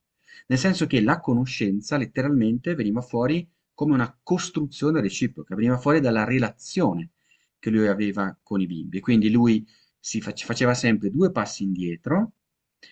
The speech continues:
non l'ho mai visto una volta dare una definizione e anticipare una spiegazione.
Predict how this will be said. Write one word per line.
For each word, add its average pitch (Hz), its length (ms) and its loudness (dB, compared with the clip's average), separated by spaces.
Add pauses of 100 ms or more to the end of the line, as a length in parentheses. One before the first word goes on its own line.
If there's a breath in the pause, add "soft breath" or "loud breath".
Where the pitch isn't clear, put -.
(120 loud breath)
non 147 260 8
l'ho 143 140 10
mai 170 320 6
visto 135 440 -2
una 139 220 2
volta 127 600 -2
dare 120 300 0
una 135 120 2
definizione 120 640 -2
e 131 80 2
anticipare 131 840 0
una 131 100 4
spiegazione. 98 920 -6